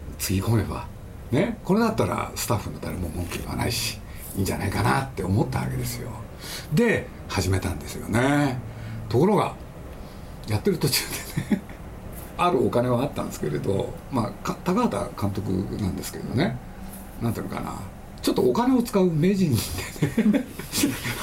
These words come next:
あの、途中からなくなっちゃったんですよ。半分ぐらい作ったところで。俺で、まあ、困り果ててね、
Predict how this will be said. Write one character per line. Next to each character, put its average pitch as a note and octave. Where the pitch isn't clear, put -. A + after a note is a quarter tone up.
あ -
の、 C#3
途 D3
中 B3+
か A#3+
ら G3
な F3
く C4
な F#4
っ -
ち -
ゃ -
っ -
た -
ん F3+
で -
す D3+
よ。 B2+
半 E3+
分 D#3+
ぐ E3+
ら A#2
い A2+
作 -
っ A#2+
た A2+
と G2
こ A2+
ろ B2+
で。 -
俺 G3+
で、 B3
ま B2+
あ、 G#2+
困 A#2+
り B2
果 A#2
て G#2+
て -
ね、 -